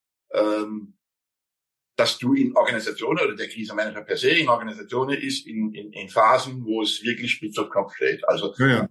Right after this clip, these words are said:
Speaker 1: so
Speaker 2: Unternehmen
Speaker 1: also
Speaker 2: in bewegten Zeiten, nenne
Speaker 1: in
Speaker 2: ich das.
Speaker 1: bewegten, äh, oder, genau, in, äh,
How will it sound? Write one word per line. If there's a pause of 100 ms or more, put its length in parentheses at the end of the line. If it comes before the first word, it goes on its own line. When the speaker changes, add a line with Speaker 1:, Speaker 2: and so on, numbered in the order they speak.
(160)
Speaker 1:
so
Speaker 2:
Unternehmen
Speaker 1:
also
Speaker 2:
in
bewegten
Zeiten,
nenne
Speaker 1:
in
Speaker 2:
ich
das.
Speaker 1:
bewegten,
äh,
oder,
genau,
in,
äh,